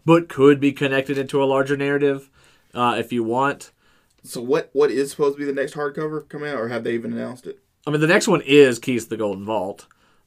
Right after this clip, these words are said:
Speaker 2: Well, I
Speaker 1: Uh,
Speaker 2: mean, like, the next one that's like, like a Tomb of Annihilation or something like that, where it's a, a
Speaker 1: Uh,
Speaker 2: full
Speaker 1: I mean, it
Speaker 2: story.
Speaker 1: got announced and everything else, but I, uh, I think it's, but I don't remember, 'cause remember, they didn't really put out a whole lot of information about what they were,
Speaker 2: Yeah, I,
Speaker 1: so
Speaker 2: I,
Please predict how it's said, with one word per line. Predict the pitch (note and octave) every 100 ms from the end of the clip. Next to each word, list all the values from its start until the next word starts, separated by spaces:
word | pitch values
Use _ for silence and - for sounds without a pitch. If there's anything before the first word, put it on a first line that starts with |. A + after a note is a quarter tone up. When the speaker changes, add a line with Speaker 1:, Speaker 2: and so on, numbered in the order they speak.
| _
Speaker 2:
Well, | A#2 C#3+
I |
Speaker 1:
Uh, | C#3+
Speaker 2:
mean, | B2+
like, | A#2+ B2
the | A2+ A2+ B2+
next | A#2+ - B2
one | A2+
that's | A2
like, | A#2+ A2+ - - -
like | C3+ B2+
a |
Tomb | - D3
of | B2
Annihilation | A#2 A2+ A2 A2+ A2+ A#2+ A2 A2+
or | A2+ A#2
something | A#2 A2+
like | A2
that, | A2 -
where | A2+
it's | G#2+
a, | A#2
a |
Speaker 1:
Uh, | - F3 D#3+
Speaker 2:
full | F3+
Speaker 1:
I |
mean, | F#3 G#3+
it |
Speaker 2:
story. | G3+
Speaker 1:
got | A3+ A#3
announced | E3 D#3+
and | D#3+
everything | C#3+ B2+
else, | C3 C#3
but | - B2+
I, | A#2+
uh, | A#2+ A#2+ A2+
I | A2
think | E3+ D#3+
it's, | C#3+ - - _ _ -
but | C#3
I | C#3
don't | D#3
remember, | D#3+ D3+ B2 - _ - - - _ -
'cause | C3+ E3+
remember, | G3 E3+
they |
didn't | F3 F3
really | D#3+ D3
put | D#3
out | C3
a |
whole | C#3
lot | B2+
of | A2
information | A#2+ - A2 A2+ - D3 C#3 -
about | B2+ C3 C3
what | C3
they | C#3
were, | C#3 D3 C#3 C#3+
Speaker 2:
Yeah, | C3+ B2+
I, |
Speaker 1:
so | C3
Speaker 2:
I, | B2